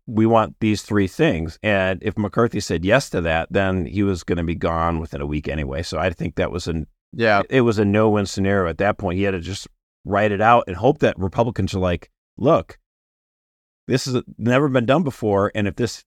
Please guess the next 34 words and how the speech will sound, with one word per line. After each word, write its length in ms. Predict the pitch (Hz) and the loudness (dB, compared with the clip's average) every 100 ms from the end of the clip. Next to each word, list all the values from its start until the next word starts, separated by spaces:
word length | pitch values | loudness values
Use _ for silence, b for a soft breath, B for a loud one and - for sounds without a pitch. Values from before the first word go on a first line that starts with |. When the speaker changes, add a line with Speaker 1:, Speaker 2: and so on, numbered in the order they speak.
| - | -6
Speaker 1:
becomes 320 | 113 127 101 | -2 0 0
a 60 | 104 | 0
new 180 | 117 120 | 2 0
thing, 460 | - 147 117 104 | 0 0 2 0
this 160 | 101 - | -2 -4
is 100 | 98 | -4
gonna 160 | 120 | 0
be 80 | 107 | 0
a 40 | 95 | 0
problem 360 | 127 123 113 | 2 2 0
for 180 | 98 - | -4 -2
every 300 | 110 113 110 | 0 0 -2
possible 520 | - 107 107 104 98 | -2 0 0 -2 -2
Republican 500 | 95 85 95 98 95 | -2 -2 -2 -2 -6
speaker." 500 | - 139 165 92 85 _ _ _ _ _ _ _ _ _ _ - | -2 0 2 0 -4 _ _ _ _ _ _ _ _ _ _ -2
And 340 | 123 117 117 - - - - | 2 4 2 -4 -14 -6 2
I 160 | 175 | 2
ultimately, 560 | - 160 170 165 135 120 | 4 2 2 0 0 0
if 100 | 135 | 2
I 60 | |
were 80 | 139 | 2
living 220 | 135 113 - 113 | 2 -2 -6 -4
in 100 | 131 | -2
the 80 | 113 | 0
House, 300 | 117 127 - | 0 -2 0
I 160 | 113 135 | 2 2
would 260 | 123 127 | 4 0
not 340 | 104 107 123 - - | 2 4 2 0 -4
have 340 | 113 101 80 | -2 -2 -4
voted 320 | 92 104 107 104 | -6 -2 -2 -2
to 60 | |
kick 220 | - 123 | -4 -4
him 120 | - 87 | -2 -2
out. 300 | 104 151 | 0 0